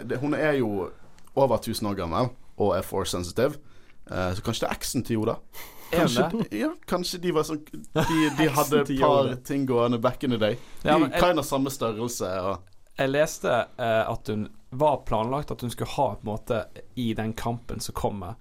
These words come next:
Speaker 1: Mm.
Speaker 2: eh, eh,
Speaker 1: Det ble spilt
Speaker 2: vise
Speaker 1: inn
Speaker 2: at
Speaker 1: også,
Speaker 2: hun
Speaker 1: det.
Speaker 2: kan. Det ble spilt
Speaker 1: Det ble
Speaker 2: inn
Speaker 1: spilt
Speaker 2: også.
Speaker 1: inn,
Speaker 2: Ok.
Speaker 1: faktisk.
Speaker 2: Ja, men, eh, så hun er force sensitive
Speaker 1: Ja, ja.
Speaker 2: uansett.
Speaker 1: Ja, ja.
Speaker 2: Ok,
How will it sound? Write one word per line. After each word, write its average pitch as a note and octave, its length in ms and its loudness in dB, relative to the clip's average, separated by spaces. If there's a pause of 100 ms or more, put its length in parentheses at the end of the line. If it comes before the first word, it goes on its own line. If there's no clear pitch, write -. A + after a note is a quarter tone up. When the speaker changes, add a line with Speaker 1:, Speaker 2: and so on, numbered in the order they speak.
Speaker 1:
Mm. G2+ 220 0 (320)
Speaker 2:
eh, G2+ 260 0 (440)
eh, G2+ 200 -2
Speaker 1:
Det A#2+ 100 2
ble G#2+ 60 -4
spilt A2 120 0
Speaker 2:
vise G#2+ 180 0
Speaker 1:
inn G#2+ 60 4
Speaker 2:
at G#2 100 2
Speaker 1:
også, - 140 0
Speaker 2:
hun E2 80 0
Speaker 1:
det. - 80 -10
Speaker 2:
kan. G2+ 260 -4 (200)
Det C#3+ 140 2
ble D#3+ 100 0
spilt D#3 200 -2
Speaker 1:
Det B2 80 2
ble B2+ 80 2
Speaker 2:
inn A#2 80 2
Speaker 1:
spilt B2+ 180 2
Speaker 2:
også. A#2 360 2
Speaker 1:
inn, A#2+ 80 2
Speaker 2:
Ok. G#2+ 100 2
Speaker 1:
faktisk. F#2+ 480 -2 (160)
Speaker 2:
Ja, G#2 260 -2
men, C3 220 -2
eh, D3 260 0 (160)
så C#3+ 220 0
hun D#3+ 140 -2
er D#3 80 2
force F3 320 -4
sensitive A#2 560 -2
Speaker 1:
Ja, A2+ 180 6
ja. F2 200 2
Speaker 2:
uansett. A2 580 -4
Speaker 1:
Ja, A2 160 6
ja. G#2 40 4
Speaker 2:
Ok, G2 140 0